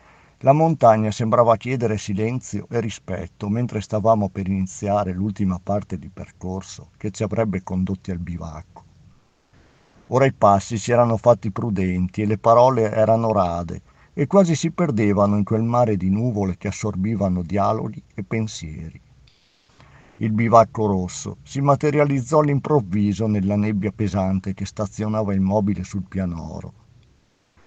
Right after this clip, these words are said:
Il nostro camminare in salita era terminato. La nostra meta era stata raggiunta. Io avevo imparato che per arrivare in cima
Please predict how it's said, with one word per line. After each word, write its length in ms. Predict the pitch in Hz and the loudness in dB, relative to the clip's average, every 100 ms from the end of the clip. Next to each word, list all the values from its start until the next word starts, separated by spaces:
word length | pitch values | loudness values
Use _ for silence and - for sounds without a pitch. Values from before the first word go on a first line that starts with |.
| _ _ - | _ _ -2
Il 80 | 110 | 2
nostro 360 | 117 120 117 107 | 4 2 0 0
camminare 500 | 113 113 110 110 113 | 0 2 4 4 4
in 100 | 104 | 0
salita 480 | 117 101 95 - | 0 2 0 2
era 120 | 104 101 | 2 2
terminato. 840 | 110 104 104 95 82 76 87 - - _ _ _ _ - | 0 0 2 2 0 -8 -10 -16 -20 _ _ _ _ -2
La 120 | 131 | 2
nostra 380 | 160 147 165 151 127 - | 2 2 4 2 2 -4
meta 460 | 110 98 95 107 - - | 0 0 0 -2 -4 -2
era 220 | 135 131 | 0 2
stata 320 | - 139 139 | 0 2 4
raggiunta. 720 | 135 117 87 87 87 85 90 - _ - - | 4 2 -2 -4 -4 -6 -10 -12 _ -20 -8
Io 180 | 151 196 | 2 4
avevo 260 | 160 151 143 | 4 2 2
imparato 640 | 139 143 110 92 92 107 | 4 4 6 4 0 -6
che 140 | 101 | -6
per 200 | 95 120 | -4 2
arrivare 460 | 127 117 120 135 135 | 2 2 2 2 2
in 120 | 139 | -2
cima 460 | - 87 80 90 | -6 -10 -8 -8